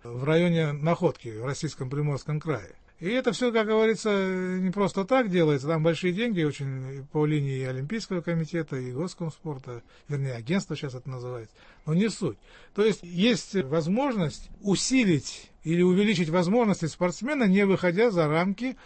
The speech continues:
антидопинговых правил Международного олимпийского комитета, чем китайцы и занимаются. Более того, они достаточно бурно пытаются вовлечь в сотрудничество тех, кто в чем-то сильнее их. Очень многое почерпнули из, э, советской, а впоследствии российской космической программы.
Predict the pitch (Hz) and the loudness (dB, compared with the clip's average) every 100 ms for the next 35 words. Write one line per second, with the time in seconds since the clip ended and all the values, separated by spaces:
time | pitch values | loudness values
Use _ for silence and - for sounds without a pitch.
0 | - - 165 180 151 160 185 196 196 196 | -12 -4 -2 0 2 2 2 0 2 0
1 | 196 - - 156 160 180 196 - - 139 | -2 -4 -4 2 4 2 0 -6 -8 -2
2 | 156 175 165 160 160 151 170 160 147 - | 2 4 4 2 0 -2 0 0 -2 -14
3 | - - 170 175 139 123 - 247 208 175 | -12 0 2 2 0 -2 0 0 0 0
4 | 190 180 175 165 160 117 98 - - - | 0 0 0 0 0 -4 -12 -20 -16 -2
5 | 196 269 269 247 254 226 208 220 190 208 | 2 2 2 4 4 4 4 0 0 0
6 | 208 202 185 156 202 220 208 175 180 190 | 0 -2 -4 -2 -2 -2 -4 -4 -2 -2
7 | 185 214 202 - 135 175 175 196 220 - | -2 -2 -4 -2 2 4 6 6 4 2
8 | - 113 - 170 135 - 151 143 135 131 | -4 -8 -2 0 2 2 0 0 -4 -4
9 | 143 190 - 254 254 - - 196 254 262 | -4 -6 0 -2 -2 -10 -4 2 2 2
10 | - 196 170 - - 208 196 233 - 240 | 0 0 0 -6 0 2 2 0 -2 -2
11 | 240 269 294 254 143 101 - - _ - | 0 0 0 0 0 -4 -18 -20 _ -2
12 | 185 196 196 254 233 175 180 185 175 226 | 2 4 6 6 6 4 2 2 2 2
13 | 247 226 202 160 165 156 147 131 156 170 | 4 4 2 2 2 2 2 0 2 2
14 | 220 - 156 - 143 170 156 151 139 135 | 2 2 0 0 -4 -2 -2 -2 -2 -2
15 | 175 - 170 185 202 214 160 - 131 117 | -2 -2 -2 -2 -2 -2 -2 -4 -6 -4
16 | 135 123 113 104 | -6 -4 -8 -12